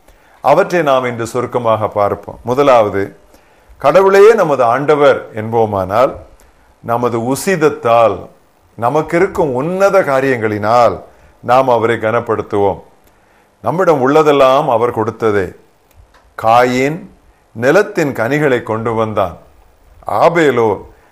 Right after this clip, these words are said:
தன் மந்தையின் தலையீற்றுகளில் அவைகளில் கொழுமையானவைகளில் சிலவற்றை கொண்டு வந்தான் என்று பார்க்கிறோம். இருவருக்கும் இடையே உள்ள வேறுபாட்டை பாருங்கள்.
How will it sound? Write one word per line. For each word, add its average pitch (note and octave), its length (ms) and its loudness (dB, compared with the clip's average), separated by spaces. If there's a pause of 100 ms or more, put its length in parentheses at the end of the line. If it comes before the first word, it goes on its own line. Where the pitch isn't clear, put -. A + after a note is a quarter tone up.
(140)
தன் G2+ 280 -8
மந்தையின் C3+ 640 0 (560)
தலையீற்றுகளில் F3 1300 0 (640)
அவைகளில் D#3+ 760 2
கொழுமையானவைகளில் C#3+ 1200 0
சிலவற்றை A2+ 800 0
கொண்டு A2+ 280 -4
வந்தான் G#2 520 -2 (160)
என்று G2+ 220 -8
பார்க்கிறோம். G2 480 -6 (760)
இருவருக்கும் E3+ 600 2
இடையே C3 280 2
உள்ள A#2 240 0
வேறுபாட்டை B2 600 0
பாருங்கள். G2+ 480 -4